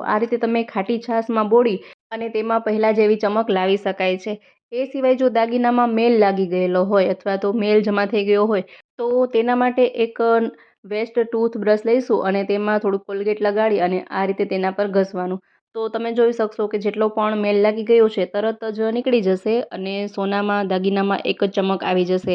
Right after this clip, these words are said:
તો હું તો હંમેશા મારા સોનાના દાગીના આ રીતે જ ક્લીન કરું છું. તમે કઈ રીતે ક્લીન કરો છો, મને કમેન્ટ બોક્સમાં જણાવજો.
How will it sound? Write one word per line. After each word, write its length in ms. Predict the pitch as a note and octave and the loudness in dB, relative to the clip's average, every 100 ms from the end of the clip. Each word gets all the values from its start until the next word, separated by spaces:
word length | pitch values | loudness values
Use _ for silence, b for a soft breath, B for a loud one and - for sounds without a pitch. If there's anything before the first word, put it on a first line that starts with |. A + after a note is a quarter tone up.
| F3+ | -6
તો 120 | A#3+ A#3 | -6 -4
હું 180 | A3+ A3 | -2 -2
તો 120 | B3 | 0
હંમેશા 360 | A3+ A3 A3+ A#3+ | 0 0 0 0
મારા 220 | A3 A3 | 2 0
સોનાના 400 | A3+ G#3+ A3 A3 | 0 0 0 0
દાગીના 380 | G#3 G#3 G#3 G#3+ | 0 0 0 0
આ 100 | F#3+ | 0
રીતે 220 | G#3 G#3+ | 0 0
જ 160 | A3+ - | -2 -2
ક્લીન 220 | G3 F#3+ F#3+ | -4 -2 -2
કરું 240 | F#3+ G3 | -2 -2
છું. 140 | F#3+ F#3 | -2 -4
તમે 220 | G3 A#3 | -4 0
કઈ 120 | B3 | 0
રીતે 240 | A#3+ A#3 A3+ | 0 0 0
ક્લીન 260 | A3+ A3 | 0 0
કરો 220 | A3 G#3+ G#3+ | 2 2 2
છો, 140 | G#3+ | 0
મને 200 | G#3 G3+ | -2 -2
કમેન્ટ 340 | G3+ G3 G3+ G3 | -2 -2 0 -2
બોક્સમાં 360 | G3 G#3 G3 | -2 -4 -2
જણાવજો. 420 | F#3+ F#3 F#3 F#3 | 0 0 0 0